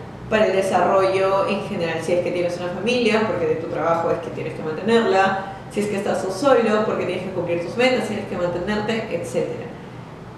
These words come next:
Entonces, y también porque ahora en estas fechas navideñas,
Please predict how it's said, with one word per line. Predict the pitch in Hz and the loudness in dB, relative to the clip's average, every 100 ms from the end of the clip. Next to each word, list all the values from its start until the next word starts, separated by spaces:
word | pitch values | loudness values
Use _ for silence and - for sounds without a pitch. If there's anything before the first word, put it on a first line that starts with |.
| 240 | 0
Entonces, | 233 240 233 233 254 254 254 - | 4 4 4 4 4 6 4 0
y | 294 | 0
también | 277 294 349 | 2 2 4
porque | 466 - 226 233 | 4 4 2 0
ahora | 220 220 254 | 2 4 4
en | 254 | 4
estas | 254 262 | 2 0
fechas | 247 233 254 | 0 0 0
navideñas, | 233 196 190 202 175 175 - | 0 2 2 2 0 -2 -2